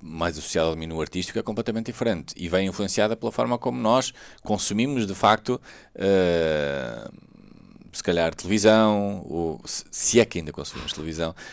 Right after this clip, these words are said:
Portanto, é, é tão estranho, eh, falar acerca disto porque, hum, de repente temos inclusivamente que pensar se esta geração ainda consome televisão sequer. Hum,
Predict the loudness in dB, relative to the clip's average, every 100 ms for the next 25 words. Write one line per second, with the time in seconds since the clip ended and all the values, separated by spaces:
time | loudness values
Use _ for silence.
0 | -16 -14 -14 -18 -20 -20 -2 0 2 2
1 | 2 2 2 2 0 -8 -10 -4 -2 0
2 | -2 0 2 0 -4 -4 -4 -8 -6 -8
3 | -4 0 2 0 -2 -10 -16 -20 -20 -20
4 | _ -16 -8 -4 0 0 0 -2 -2 -2
5 | 0 0 0 -4 -4 -4 0 -2 0 -2
6 | -2 -6 -12 -20 -20 -20 -20 -14 -8 -6
7 | -2 2 2 2 2 0 0 0 -2 -6
8 | -6 0 0 -2 -6 -4 -4 -4 -6 -6
9 | _ _ _ -20 -20 -20 _ 2 4 4
10 | 2 0 -6 -10 -12 -14